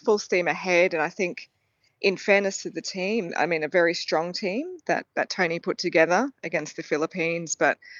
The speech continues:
for me, that was actually one of their most cohesive performances that I've seen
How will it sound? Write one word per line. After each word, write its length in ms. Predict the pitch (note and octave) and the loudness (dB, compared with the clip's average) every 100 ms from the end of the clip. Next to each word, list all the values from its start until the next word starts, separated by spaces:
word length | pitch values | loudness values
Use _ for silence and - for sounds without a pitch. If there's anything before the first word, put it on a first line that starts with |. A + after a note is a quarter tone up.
| - _ | -20 _
for 160 | - F3+ | -4 2
me, 260 | F#3 F#3 | 4 6
that 160 | F3 G2 | 4 2
was 120 | D#3 | 2
actually 360 | C#3 - E3+ D3+ | -2 -2 -6 -4
one 160 | D3 | -4
of 100 | D3 | -4
their 120 | D#3+ | -6
most 280 | D3+ C#3 C3+ | -4 -4 -6
cohesive 580 | - D#3+ D#3+ E3 D3 - | -8 -6 -6 -6 -10 -10
performances 720 | D3 - E3 E3+ D#3 D#3+ D3 | -16 -2 -2 0 -2 -4 -4
that 80 | E3 | -2
I've 160 | D#3 | -2
seen 480 | - E3 D#3+ D3+ D#3 | -2 -4 -4 -6 -12